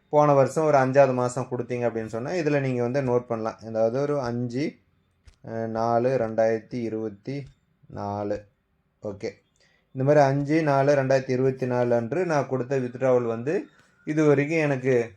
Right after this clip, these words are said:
வரல அப்படின்றத இந்த இடத்துல மென்ஷன் பண்ணி சப்மிட் கொடுத்தீங்கன்னா already சக்ஸஸ்ஃபுல் ஆயிரும். இப்போ நான் போட்டுட்டேன், அ, அன்று கொடுத்த பணம் இதுவரை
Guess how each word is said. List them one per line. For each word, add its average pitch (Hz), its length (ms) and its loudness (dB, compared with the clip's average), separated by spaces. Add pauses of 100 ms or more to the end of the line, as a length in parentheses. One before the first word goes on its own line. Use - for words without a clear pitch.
(140)
வரல 127 640 4
அப்படின்றத 131 420 0
இந்த 151 220 0
இடத்துல 147 260 -2
மென்ஷன் 131 380 -4
பண்ணி 135 180 -4
சப்மிட் 135 460 -4 (120)
கொடுத்தீங்கன்னா 123 380 -6
already 139 380 0
சக்ஸஸ்ஃபுல் 120 460 -6
ஆயிரும். 110 300 -2
இப்போ 127 220 -10
நான் 123 260 -4
போட்டுட்டேன், 127 560 -2 (840)
அ, 113 300 -6
அன்று 117 580 -6 (1700)
கொடுத்த 123 720 -4
பணம் 120 440 -4 (760)
இதுவரை 135 640 0